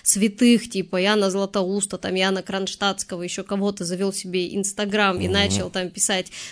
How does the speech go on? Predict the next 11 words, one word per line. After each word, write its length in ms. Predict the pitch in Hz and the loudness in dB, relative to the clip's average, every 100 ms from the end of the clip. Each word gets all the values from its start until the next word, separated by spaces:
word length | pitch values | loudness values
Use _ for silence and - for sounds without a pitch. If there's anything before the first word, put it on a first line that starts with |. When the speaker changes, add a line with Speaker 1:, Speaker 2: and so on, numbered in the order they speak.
| - | 4
Speaker 1:
мысли, 560 | 226 269 254 - 185 | 8 10 8 6 4
вот, 300 | 185 190 208 | 2 0 0
э, 260 | 208 196 202 | 2 2 2
те, 200 | 202 240 | 4 4
которые 400 | 214 180 190 185 | 4 0 -4 -2
мы 240 | 180 180 196 | -2 -4 -4
читаем 400 | - - 190 180 | -6 -2 -2 -2
в 20 | 175 | -6
их 80 | - | 0
книгах, 400 | 240 311 302 - | 4 4 2 -2
то 240 | 214 214 | 0 0